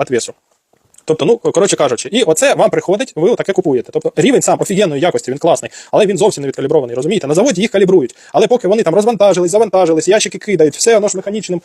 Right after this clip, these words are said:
шляхом налаштовується, і у вас всі ці винтики налаштовочні, вони потроху розбовтуються, і він вам приходить не відкалібрований. Користуватися таким приладом не можна, а ось таким приладом можна. Подивіться, будь ласка, ось я відкалібрував, включаємо, включаємо нижній горизонт так само, включаємо камеру, подивіться, будь ласка,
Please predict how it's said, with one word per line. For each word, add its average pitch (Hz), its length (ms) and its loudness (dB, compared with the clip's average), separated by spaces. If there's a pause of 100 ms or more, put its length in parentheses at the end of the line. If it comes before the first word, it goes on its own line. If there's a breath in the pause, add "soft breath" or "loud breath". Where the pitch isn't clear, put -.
(120)
шляхом 196 400 2
налаштовується, 170 580 2
і - 20 2
у 180 40 2
вас 214 140 0
всі 214 140 -6
ці 180 140 4
винтики 185 320 0
налаштовочні, 160 540 0
вони 233 180 -2 (160 loud breath)
потроху 214 320 2
розбовтуються, 247 500 0
і 240 60 -2
він 294 100 -2
вам 214 100 2
приходить 220 320 -2
не 226 120 2
відкалібрований. 175 480 2
Користуватися 220 460 0
таким 175 200 -4
приладом 143 300 -2
не 277 80 0
можна, 156 320 2 (220 loud breath)
а 165 100 4
ось 226 120 2
таким 269 320 -2 (120)
приладом 156 400 2 (100)
можна. 160 380 2 (120)
Подивіться, 165 380 0
будь 143 100 -2
ласка, 131 300 0 (200)
ось 240 260 2
я 185 240 0 (120)
відкалібрував, 170 640 2 (100)
включаємо, 135 640 0 (200 soft breath)
включаємо 190 520 2 (220 soft breath)
нижній 175 240 -2
горизонт 156 500 2
так 147 160 -2
само, 131 300 -4 (260 soft breath)
включаємо 202 440 2
камеру, 135 360 0
подивіться, 139 300 -4
будь 131 100 -8
ласка, 120 260 -4